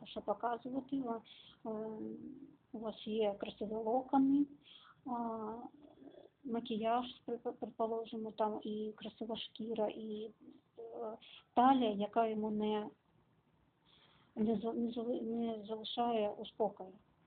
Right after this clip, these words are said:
Можливо, те, те, що,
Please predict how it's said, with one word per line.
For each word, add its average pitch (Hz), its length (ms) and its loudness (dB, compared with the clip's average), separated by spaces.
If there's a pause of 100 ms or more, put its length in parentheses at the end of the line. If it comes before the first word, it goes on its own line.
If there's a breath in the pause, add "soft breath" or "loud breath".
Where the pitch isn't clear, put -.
(1200)
Можливо, 214 720 -2 (3000)
те, 240 320 0
те, 247 200 4
що, 214 580 2